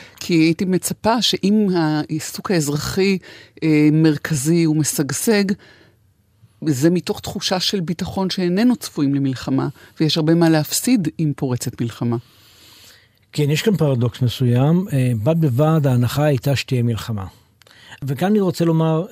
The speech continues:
Speaker 2: אה, שני דברים. ההנחה שתהיה מלחמה, ונחזור תכף לכלכלה ול-, אה, לאווירה, נשענה גם על איזושהי הערכה, נקרא לה מקצועית, של המודיעין,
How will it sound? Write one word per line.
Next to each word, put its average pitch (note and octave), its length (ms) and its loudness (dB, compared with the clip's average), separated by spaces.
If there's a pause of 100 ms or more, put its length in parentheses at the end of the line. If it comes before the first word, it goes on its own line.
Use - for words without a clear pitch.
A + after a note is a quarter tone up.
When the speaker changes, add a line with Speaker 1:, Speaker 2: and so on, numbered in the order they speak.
Speaker 2:
אה, C#3+ 100 -4
שני D3+ 220 -2
דברים. B2 380 0
ההנחה A#2 400 -4
שתהיה E3 220 -4
מלחמה, C#3 720 -2
ונחזור A#2 340 -4
תכף C3 280 -10
לכלכלה A#2+ 720 -4
ול-, A#2 140 -2
אה, A2 160 -6 (440)
לאווירה, B2 600 0 (460)
נשענה D#3 720 -2 (200)
גם C#3+ 200 -2
על E3+ 80 0
איזושהי C#3+ 240 -4
הערכה, C#3 600 -2 (360)
נקרא B2 260 -4
לה C3+ 100 0
מקצועית, B2+ 500 -2
של C3 140 -4
המודיעין, C3+ 540 2